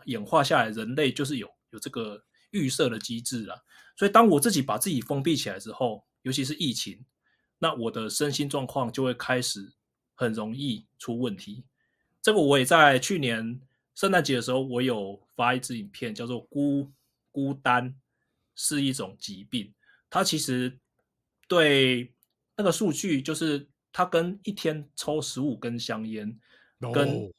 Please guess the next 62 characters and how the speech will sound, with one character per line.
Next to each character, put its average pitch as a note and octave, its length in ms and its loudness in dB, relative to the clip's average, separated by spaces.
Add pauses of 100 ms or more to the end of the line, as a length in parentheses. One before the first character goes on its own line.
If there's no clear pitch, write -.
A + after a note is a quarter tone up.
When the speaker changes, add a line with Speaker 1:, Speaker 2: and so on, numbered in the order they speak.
(240)
Speaker 1:
对， A#2+ 220 2
对 - 160 -2
身 D3 180 -2
体 C3 140 -10
的 A2 80 -12
影 G#2+ 200 -8
响 G2 240 -8
是 C3+ 160 -6
一 A2+ 120 -4
样 G#2 240 -6
的。 - 80 -20
而 D#3+ 80 -6
且 E3 180 4
这 A#3 300 6
个 E3 240 4
讯 F#3 280 2
息 A#2 440 -4
是 D3 420 -2 (380)
美 C3 240 2
国 A#2+ 280 -2
的 A#2+ 220 0
国 A#2+ 240 -2
家 C#3 160 2
的 B2 160 -2
医 C3 200 -6
院， C3+ 280 -2 (220)
它 - 160 -6
叫 C#3 180 -2
那 B2 140 -8
个 A#2 120 -10
什 G#2+ 120 -14
么 G#2+ 240 -16
General C#3 400 -4
Surgeon， B2 460 -8 (520)
去 D#3 340 -4
跟 C3+ 220 2
大 C3 160 4
家 G#2+ 380 -2
发 G#2 240 -4
布 G#2+ 240 -10
的 G2+ 120 -16
哦。 A2+ 140 -16
这 D3+ 80 -8
个 C3+ 160 0
美 A#2+ 140 -2
国 B2+ 180 2
国-， B2 400 -4
美 A#2+ 100 -6
国 A#2+ 140 -4
国 B2 180 -2
家 C3+ 140 4
他 D3 140 2
们 B2+ 80 0
有 A2 80 -2
一 A2+ 80 -6
个 A2 240 -8
很 - 160 -16
酷 C3+ 260 -2
的， G#2+ 140 -10
就 - 100 -8
是 C3 60 -4
他， B2 260 2